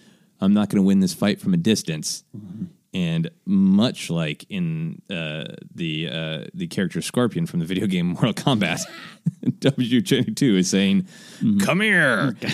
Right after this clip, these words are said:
Speaker 1: but in Gonk. So
Speaker 2: Yes.
Speaker 1: he's saying, "Gong, gong."
Speaker 2: <laughs>
Speaker 1: And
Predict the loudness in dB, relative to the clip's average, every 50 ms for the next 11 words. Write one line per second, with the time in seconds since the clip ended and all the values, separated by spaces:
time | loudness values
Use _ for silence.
0 | 2 4 4 6 6 4 4 4 4 2 0 -2 -8 -14 -16 -18 -16 -14 -14 -6
1 | -2 -2 -2 -2 -4 -8 -10 -8 -8 -6 -6 -4 -6 -6 -6 -4 -2 0 0 2
2 | 2 2 2 2 0 0 2 2 4 4 4 6 4 4 4 0 -4 -6 -10 -12
3 | -14 -10 -8 -6 -6 -6 -8 _ _ _ _ _ _ _ _ _ _ _ _ _
4 | _ _ _ _ _ _ _ _ _ _ _ -20 _ _ _ -20 -20 -14 -8 -4
5 | -4 -4 -4